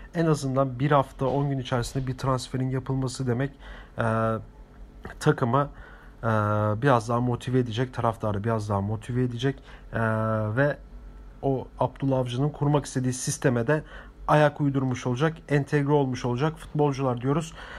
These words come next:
Ve ceza sahasının sonuna geldik. Bu hafta ceza sahamızda Copa America vardı ve kısa da olsa transfer konularına değindik. Haftaya ceza sahasında farklı konularla, farklı konuklarla görüşmek dileğiyle.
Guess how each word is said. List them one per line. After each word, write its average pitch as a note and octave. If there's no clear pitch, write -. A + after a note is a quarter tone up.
Ve B2
ceza C3+
sahasının D3
sonuna C#3+
geldik. D3+
Bu B2+
hafta B2+
ceza A#2
sahamızda A#2+
Copa C#3
America D3
vardı C#3+
ve G#2+
kısa C#3
da C3+
olsa B2+
transfer C3
konularına A2
değindik. C#3+
Haftaya F#3+
ceza D#3
sahasında C#3
farklı C3+
konularla, C3
farklı D3+
konuklarla B2
görüşmek A#2+
dileğiyle. C#3+